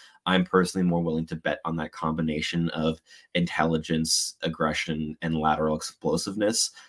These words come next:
rather than the high-end tools and the massive size of Michael Hrabal.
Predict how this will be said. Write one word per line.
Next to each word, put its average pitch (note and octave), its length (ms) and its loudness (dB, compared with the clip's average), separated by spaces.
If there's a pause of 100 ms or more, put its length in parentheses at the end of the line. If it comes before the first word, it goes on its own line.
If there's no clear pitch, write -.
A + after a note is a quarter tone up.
(160)
rather E2+ 360 8
than D#2+ 260 2
the D#2+ 80 0
high-end D#2 420 2
tools D2+ 360 -2
and E2 80 0
the - 20 2
massive D#2 420 0
size D2 640 0
of D#2 240 -2
Michael D#2+ 300 -4
Hrabal. - 420 -14